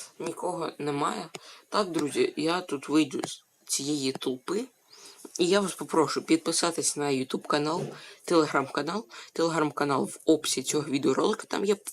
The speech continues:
крутецьке посилання. Ще ви можете написати коментар, будь про що, але потрібно, щоб, е, воно складалося з дев'яти слів. М,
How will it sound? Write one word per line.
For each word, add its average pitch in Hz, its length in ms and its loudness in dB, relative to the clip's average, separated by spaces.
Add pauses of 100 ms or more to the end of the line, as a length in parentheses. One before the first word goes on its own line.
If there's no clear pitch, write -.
крутецьке 165 500 0
посилання. 170 880 0 (640)
Ще 202 420 4 (260)
ви 175 80 6
можете 160 340 2
написати 139 380 0
коментар, 139 560 0 (320)
будь 160 520 -4
про 143 160 -2
що, - 440 2
але 131 240 2
потрібно, 135 500 0
щоб, 143 280 2
е, 147 80 2 (1000)
воно 170 240 2
складалося 165 680 2
з 160 160 -2
дев'яти 165 460 0
слів. 170 480 2 (440)
М, 208 400 0